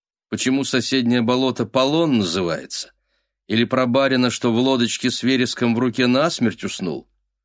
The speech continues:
Про самолёт немецкий на дне? Про жидоморов или про блаженного пролетария? Про оккупацию или про мелиорацию?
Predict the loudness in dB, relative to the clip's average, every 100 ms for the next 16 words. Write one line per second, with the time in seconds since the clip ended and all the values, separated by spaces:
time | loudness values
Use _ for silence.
0 | -8 -4 0 2 2 2 0 2 2 2
1 | -2 -2 -2 -2 -4 -6 -10 _ _ -2
2 | 0 2 2 2 2 2 0 -2 -4 -2
3 | 0 0 2 2 2 0 2 0 0 0
4 | -2 0 0 0 0 -4 -12 _ _ _
5 | _ -6 0 0 0 -2 0 0 0 -4
6 | -6 -8 _ _ -2 0 2 2 2 4
7 | 4 4 4 2 0 -6 -8